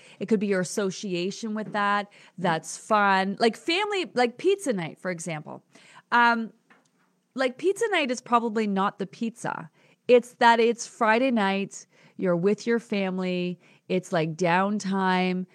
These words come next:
maybe you're playing games, maybe you're watching movies. I guarantee you, you're gonna have just as much fun on pizza night without the pizza.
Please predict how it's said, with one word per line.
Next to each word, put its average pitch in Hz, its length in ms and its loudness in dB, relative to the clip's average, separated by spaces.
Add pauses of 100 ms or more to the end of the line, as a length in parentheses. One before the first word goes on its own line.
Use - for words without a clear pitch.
(140)
maybe 190 220 2
you're 208 120 0
playing 196 400 -2
games, 175 520 0
maybe 180 220 -2
you're 208 140 -2
watching 180 500 -4
movies. 175 560 0
I 226 140 6
guarantee 294 720 0
you, 180 300 0
you're 202 120 -2
gonna 214 160 0
have 202 260 -2
just 240 360 -2
as 254 140 -8
much 214 220 -4
fun 190 320 -2
on 170 200 -6
pizza 247 380 -8
night 165 320 -4 (380)
without 214 480 4
the 170 80 -6
pizza. 226 600 -4